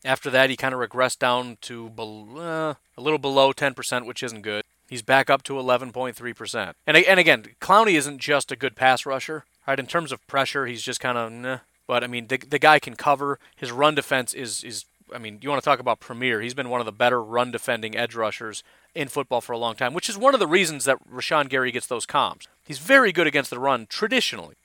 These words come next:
We'll see. But I'm just, I'm just saying, man, let's, let's give him some time. Maybe he's gonna be a bust. He might be. I don't know. But from, from zero things that I've seen, I can call him a bust. I've seen nothing other than the fact that he seems a little bit raw and doesn't seem to wanna get around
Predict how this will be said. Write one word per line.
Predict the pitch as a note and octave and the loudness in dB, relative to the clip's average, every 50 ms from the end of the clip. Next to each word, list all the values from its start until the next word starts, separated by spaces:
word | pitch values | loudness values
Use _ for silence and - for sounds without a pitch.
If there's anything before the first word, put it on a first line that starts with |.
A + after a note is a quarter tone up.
| _ _ | _ _
We'll | C#3+ E3+ E3+ | -2 0 2
see. | - - A3 G3 B2+ E2+ D#2 _ _ _ _ _ _ | 2 2 2 2 0 -2 -8 _ _ _ _ _ _
But | - B2 C3 | -2 0 2
I'm | D3+ F#3 F#3+ | 2 0 0
just, | F3+ E3+ - D3+ | 0 -2 0 2
I'm | D#3+ G3 | 2 2
just | G3+ F#3+ - - | 2 2 0 2
saying, | C#3+ B2+ A2+ G2+ F2+ | 4 4 4 2 0
man, | F2+ F#2 F#2 | -6 -12 -8
let's, | A2+ C3+ - - - | -8 -8 -8 -8 -8
let's | E3+ F#3+ G3 - | -6 -6 -6 -6
give | - - A3 A3+ F#3+ | -6 -6 -6 -6 -4
him | D#3+ - | -6 -8
some | - - G2+ | -8 -10 -10
time. | - - G#2+ F#2 F2+ F2+ | -10 -8 -6 -6 -6 -2
Maybe | C3 G3 B3 A#3+ B3 | -2 -2 0 0 -2
he's | A#3 A#3+ G3+ | -2 -2 0
gonna | F#3+ F#3 E3+ | -2 -2 -2
be | C#3+ C3+ | 0 -2
a | B2 A2+ | -2 -2
bust. | - F#2+ E2 D#2+ - - | -2 -6 -6 -6 -8 -10
He | F#3+ A#3 | -8 -4
might | A3+ A#3 B3 A#3+ G3 E3 | 0 0 0 0 -2 -4
be. | A#3+ A#3+ G#3 C#3+ | -6 -4 -4 0
I | - A#2+ | -2 -2
don't | - G#3+ A#3 F3 | -2 -2 -8 -6
know. | G#2+ G2 C#3 E3+ _ _ _ _ _ _ | -8 -8 -8 -10 _ _ _ _ _ _
But | _ C#3 C3 B2 | _ 2 2 2
from, | - - - D#3+ D#3 D3 C#3+ C3 | 0 -6 -2 -2 -2 -2 -2 -10
from | - - E3 D3+ C#3+ C#3 | -6 -2 -2 -2 -2 -2
zero | C3 A#2+ A#2+ C3 F#3+ A3 A3+ A3+ A3+ F#3 | -6 -4 4 8 8 8 10 8 6 4
things | - - G3+ F#3+ D#3 - | 2 -2 -4 -2 0 2
that | E3 D#3 | 6 6
I've | D3 C#3 - | 6 6 4
seen, | - - - D#3 C3+ B2+ A#2+ | 0 -4 -2 -2 -4 -4 -4
I | - C3 B2 | -4 -6 -6
can | - C3+ A#2+ | -6 -6 -6
call | - B2+ B2 | -4 -4 -4
him | A2+ G#2+ | -4 -6
a | G#2 | -10
bust. | G2 G2 F2 - - - _ _ _ _ _ _ _ | -10 -10 -12 -12 -14 -18 _ _ _ _ _ _ _
I've | - C#3 C#3 | -2 -2 0
seen | - - D#3+ D3+ C#3 | 2 0 0 0 0
nothing | C3 A#2+ G#2+ - - - _ _ _ _ _ _ _ | 0 -2 -2 -2 -8 -18 _ _ _ _ _ _ _
other | D3+ D#3 E3 F3+ | 4 4 4 4
than | D#3 D3 D3+ D3 | 2 0 -2 -2
the | C3+ | -2
fact | - D3+ C#3 B2+ - | 2 4 4 4 2
that | - C3 A#2+ | 0 -6 -6
he | A#2+ | -4
seems | G#2+ - - C#3 C3+ A#2+ A2 | -4 -4 -4 -6 -8 -10 -8
a | A#2+ | -8
little | B2 A#2 | -8 -6
bit | A#2 A#2 G2 | -6 -6 -6
raw | A2+ A#2 A2 G#2+ G#2 G#2 - _ _ | -2 -2 0 2 0 0 -2 _ _
and | - A#2+ A2 G#2+ G#2 G2+ G2 G2 | -10 -6 -6 -6 -6 -8 -10 -8
doesn't | _ B2+ A#2+ A2 A2+ A2+ G#2 | _ -4 -4 -4 -6 -8 -10
seem | - - C3 A#2 G#2+ | -8 -8 -8 -8 -10
to | - A2+ | -12 -8
wanna | A2 A2 A2 A2 | -4 -4 -4 -2
get | G#2+ A#2 A2+ - | -2 -4 -4 -4
around | - A#2+ A#2 B2+ C3+ C3+ C3+ C3+ C3 B2+ A2 | -4 -4 2 4 6 6 6 6 4 -2 -10